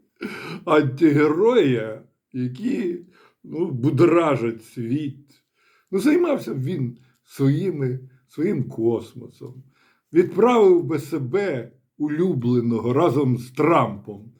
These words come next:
на Марс. І все було б хорошо. І ще б туди Путіна прихопили.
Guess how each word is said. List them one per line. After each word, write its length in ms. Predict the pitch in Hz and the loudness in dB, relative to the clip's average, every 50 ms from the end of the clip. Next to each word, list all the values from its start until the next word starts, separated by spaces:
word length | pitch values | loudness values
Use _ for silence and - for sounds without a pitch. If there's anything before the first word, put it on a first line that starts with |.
| _ _ _ _ _ _ - | _ _ _ _ _ _ -2
на 180 | 151 214 220 | 0 0 2
Марс. 800 | 190 165 151 143 135 127 120 113 107 101 104 104 - _ _ _ _ _ _ _ _ _ _ _ _ _ _ _ _ _ _ - | 2 0 0 0 0 0 0 -2 -6 -8 -14 -18 -20 _ _ _ _ _ _ _ _ _ _ _ _ _ _ _ _ _ _ -6
І 100 | 202 226 | -4 -4
все 200 | 220 - 359 285 | -2 2 2 2
було 260 | 262 269 269 277 294 | 2 0 -2 -4 -4
б 140 | 208 - - _ _ _ _ _ | -6 -8 -14 _ _ _ _ _
хорошо. 880 | _ - - - 269 262 233 233 220 - - - - 196 208 196 175 170 - - _ _ _ _ _ _ _ _ _ _ - | _ -18 -12 -8 -8 -6 -6 -6 -8 -10 -12 -16 -14 -12 -12 -10 -12 -14 -16 -20 _ _ _ _ _ _ _ _ _ _ -4
І 100 | - 220 | -2 0
ще 160 | 208 - 269 | 2 2 0
б 60 | - - | 0 0
туди 220 | 226 220 202 214 | -2 -2 -2 -2
Путіна 680 | - - - 170 196 160 139 135 - 147 135 135 135 123 | -4 -4 -8 -6 -4 -4 -4 -4 -4 -4 -6 -4 -6 -6
прихопили. 880 | - 135 139 127 - - - 117 - - 127 117 113 113 113 117 123 | -6 -6 -6 -6 -6 -6 -10 -10 -8 -6 -4 -4 -4 -6 -8 -12 -14